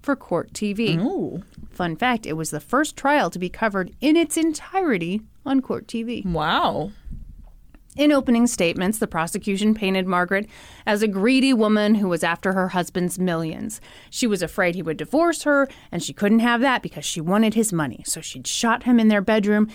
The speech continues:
Speaker 1: using the gun she'd stolen from him years before, and she'd put him in her, in her antique trunk, and she disposed of his body with help from someone.
Speaker 2: Yeah, from who? Pretty big hole there. <laughs>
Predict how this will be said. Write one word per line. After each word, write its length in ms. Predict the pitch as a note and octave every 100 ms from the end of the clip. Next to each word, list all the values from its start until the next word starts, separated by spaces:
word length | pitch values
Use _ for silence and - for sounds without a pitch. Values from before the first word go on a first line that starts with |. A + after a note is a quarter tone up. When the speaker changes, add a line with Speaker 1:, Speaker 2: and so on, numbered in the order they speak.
| -
Speaker 1:
using 320 | G3 F3+ E3 D3+
the 80 |
gun 360 | D3+ G3+ A#3+ B3+
she'd 280 | - F#3 -
stolen 400 | - B3 B3+ B3+
from 160 | B3+
him 160 | A#3+ A#3
years 280 | D#3+ D3 -
before, 520 | - - C#4+ C#4 C#4 - - -
and 160 | F3+
she'd 180 | E3 D3
put 200 | - C#4+
him 100 | B3
in 80 | G3+
her, 260 | E3 E3+ -
in 160 | G#3 G3+
her 180 | D#3
antique 520 | D3+ G#3 B3+ A3 G#3+ -
trunk, 440 | C#4 D4+ D#4 - - -
and 160 | G3+ F#3+
she 140 | G#3+
disposed 640 | E3+ E3+ - C4 D4 D4+ D#4
of 80 |
his 120 | D#4 B3
body 380 | A#3 G#3+ A3
with 300 | G#3 G#3 D4
help 380 | - C4 A3 A3 - _ _ - _ _
from 400 | - - G#3+ A#3
someone. 480 | A#3 G#3 F3 - - - -
Speaker 2:
Yeah, 220 | D4 G3
from 320 | D#4 D4 D#4
who? 500 | F#4+ F4 A3+ B2+ - - _ -
Pretty 300 | F#4+ F4+ E4
big 220 | E4+ C4+
hole 320 | F4+ F4 D#4+
there. 420 | G#3+ E3+ D#3+ E3+ - - _ _ _
<laughs> 40 | -